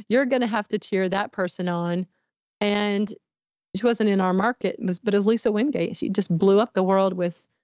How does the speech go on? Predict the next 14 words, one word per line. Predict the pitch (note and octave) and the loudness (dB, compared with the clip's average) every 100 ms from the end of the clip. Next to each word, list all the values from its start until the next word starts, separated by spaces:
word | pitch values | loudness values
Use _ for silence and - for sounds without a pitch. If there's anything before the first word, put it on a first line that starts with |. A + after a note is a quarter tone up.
| _ _ | _ _
Before | F#3+ G#3+ G#3+ | -2 2 2
We | A3+ | 4
Were | A3+ | 4
Yours, | A3 - E3 - - _ _ _ _ | 2 0 -4 -12 -16 _ _ _ _
you | F3+ | 0
know, | F3+ F#3+ F#3+ - _ _ _ _ | 0 -2 -6 -12 _ _ _ _
twenty | G#3+ G#3+ | 0 0
thousand | - G3 G3+ G3+ | 0 -2 0 0
times | G3 G#3+ C4+ G3 | 0 0 2 4
more | F#3+ F#3 | 4 2
than | F3+ | 4
the | F#3 | 4
wedding | B3+ B3+ A3+ | 4 4 4
dress. | E3+ G#3 - | 2 0 -2